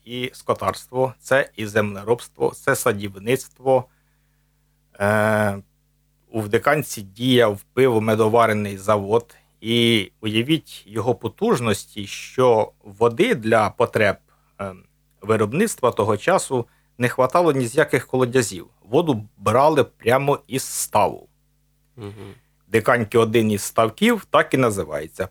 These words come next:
Speaker 1: пивоварський ставок, тому що з нього брали воду на пи-, медопивоварений завод. Чому медопивоварений завод? Тому що разом, е, з пивом робили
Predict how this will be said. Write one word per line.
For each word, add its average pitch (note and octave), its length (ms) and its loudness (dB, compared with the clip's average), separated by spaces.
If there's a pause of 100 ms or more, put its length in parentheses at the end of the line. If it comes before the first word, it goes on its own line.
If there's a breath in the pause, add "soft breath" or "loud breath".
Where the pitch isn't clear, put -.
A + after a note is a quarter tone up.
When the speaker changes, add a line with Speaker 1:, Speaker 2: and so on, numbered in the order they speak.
(100)
Speaker 1:
пивоварський A#2+ 840 2
ставок, - 440 -4 (220)
тому A#2+ 280 0
що - 300 -2
з - 120 -14
нього C#3+ 300 0
брали F#2+ 360 -2 (120)
воду F3+ 360 2
на B2+ 380 0 (200)
пи-, C3+ 220 2
медопивоварений A#2+ 1300 2
завод. F2+ 420 -18
Чому C#3+ 280 -2
медопивоварений A2 1040 -2
завод? E3+ 380 0
Тому B2+ 200 -8
що - 180 0
разом, G#2+ 340 0 (760)
е, F#2+ 380 0
з - 180 -8
пивом G3+ 460 4
робили D3 560 2